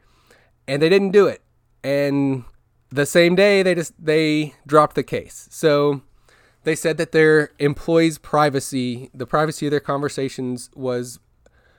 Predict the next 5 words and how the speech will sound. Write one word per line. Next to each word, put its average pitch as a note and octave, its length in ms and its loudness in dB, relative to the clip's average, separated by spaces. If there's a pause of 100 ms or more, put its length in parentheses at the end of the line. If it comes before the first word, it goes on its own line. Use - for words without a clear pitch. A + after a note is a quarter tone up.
(380)
more C#3+ 260 -2
important B2+ 640 -8
than A#2 440 -8 (520)
proving D3 540 -2
that B2+ 220 -6